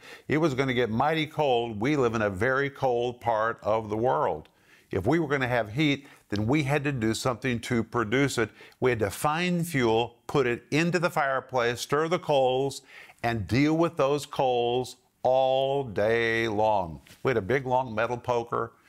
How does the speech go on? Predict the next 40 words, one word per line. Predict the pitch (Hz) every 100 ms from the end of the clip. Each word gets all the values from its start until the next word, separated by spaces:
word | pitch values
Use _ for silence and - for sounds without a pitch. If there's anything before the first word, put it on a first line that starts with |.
| - - _
and | - -
all | 131 139 151 143
day | 135
long | 127 127 127
we | 123
were | 110 101
stirring | - - 120 127 127
the | 127
coals, | - 123 113 110 113 104
because | 101 117 95
if | 90
we | 101 147
didn't | 165 151
deal | 151 147
with | 147
the |
coals, | - 131 113 110 107 -
and | - 104
if | 90
we | 139
didn't | 165 147
put | 151 117
more | 131 143 147
wood | 120 127 131 127
into | 120 123 120 113
the | 104
fire, | - 139 127 98 95 - _ _ - -
the | -
fire | - 143 135 143 143
would | 131 131
go | 131 131
out | 131 110 -
and | 107 104 95
we | 117
would | 127 131
suffer | - 104 - 117
the | 117
consequences | 127 120 113 113 - 110 104 107 123
of |
it. | 131